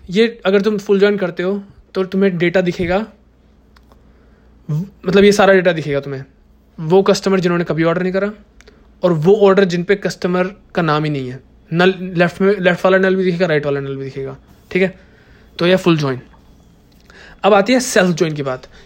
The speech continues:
तो ऐसा होता है, कभी-कभी ना, क्वेश्चन ऐसे पूछेगा कि कोई टेबल ही नहीं दे रखा होगा, एक ही टेबल होगा,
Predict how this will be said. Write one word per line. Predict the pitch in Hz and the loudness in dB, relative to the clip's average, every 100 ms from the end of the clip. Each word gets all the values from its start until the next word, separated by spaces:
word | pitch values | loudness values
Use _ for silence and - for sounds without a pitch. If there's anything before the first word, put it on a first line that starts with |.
| _ - | _ -8
तो | 220 - | -6 -2
ऐसा | 208 254 | 2 2
होता | 247 | 2
है, | 254 | 2
कभी-कभी | 240 233 247 | 2 4 2
ना, | 254 | 2
क्वेश्चन | 254 220 214 233 | 2 0 0 0
ऐसे | 208 214 | 0 0
पूछेगा | 220 208 220 | -2 0 0
कि | 220 233 | 0 -2
कोई | 240 | 0
टेबल | 214 185 | 2 4
ही | 202 | 4
नहीं | 202 | 2
दे | |
रखा | 185 185 | 0 0
होगा, | 175 170 | -2 -2
एक | 202 | -4
ही | 175 | -4
टेबल | 180 180 175 | -2 -2 -4
होगा, | 156 151 | -6 -8